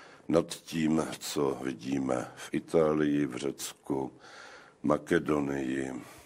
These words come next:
Srbsku, Chorvatsku, Slovinsku, Maďarsku, Rakousku, Německu. To už je dost zemí, že ano? A to jsem ještě určitě na některé zapomněl. Takže z tohoto důvodu si myslím,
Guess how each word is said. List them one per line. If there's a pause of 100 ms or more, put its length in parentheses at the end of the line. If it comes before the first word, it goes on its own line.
(720)
Srbsku, (280)
Chorvatsku, (120)
Slovinsku, (400)
Maďarsku,
Rakousku,
Německu.
To
už
je
dost (100)
zemí,
že
ano? (240)
A
to
jsem
ještě
určitě
na
některé
zapomněl. (800)
Takže
z
tohoto
důvodu
si
myslím,